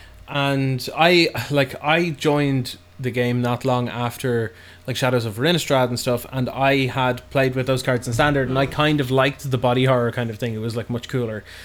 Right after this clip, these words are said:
Speaker 1: And, like, that was kind of like, "Oh, it's real gnarly. Like, this is really cool. This is the kind of game I wanna be playing." And then, you know, coming back to it, and I'm like, "Oh, they're gonna do more like, oh, it's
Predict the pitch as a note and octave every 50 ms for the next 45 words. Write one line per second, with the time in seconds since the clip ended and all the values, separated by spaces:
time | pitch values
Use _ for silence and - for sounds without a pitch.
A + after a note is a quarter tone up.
0 | - - - - - A#2+ A#2 A#2 A2 A2+ A2+ G#2+ - - C3 C3+ C3 B2+ - D3
1 | C3+ C3 B2+ B2+ A#2+ - E3 D3+ C3+ - - C#3+ D#3 E3+ D#3+ C#3+ C#3 C#3 D3+ D#3+
2 | F3 D#3+ D3 C3+ B2+ A#2+ A#2 A#2 - - - E3 - - C#3+ B2+ A#2+ C3+ C#3+ C#3
3 | C3 B2+ - - E3 D3+ C#3 B2+ B2 C3 B2+ C3+ C#3 B2+ - C#3 C3+ C3 B2 B2
4 | C3 C3 C3 B2+ B2 B2 A#2+ A#2 A#2+ A#2 - C3+ A#2+ A#2+ A#2 A2+ A2+ A2 B2+ A#2+
5 | A#2 A2+ - - - - - - - - C3+ B2 A#2+ - - C3 B2 A#2 B2 C3
6 | B2+ - - D3 C3+ B2 B2 B2+ B2+ B2+ A#2+ - D3+ F#3+ G#3+ F3+ C#3 C3 B2+ C3
7 | D#3+ D#3+ D#3 D3+ D3 D3+ D#3 D#3+ E3 D#3+ D#3+ D#3 D#3 - D#3+ E3 D#3+ D#3 C#3 C3
8 | - -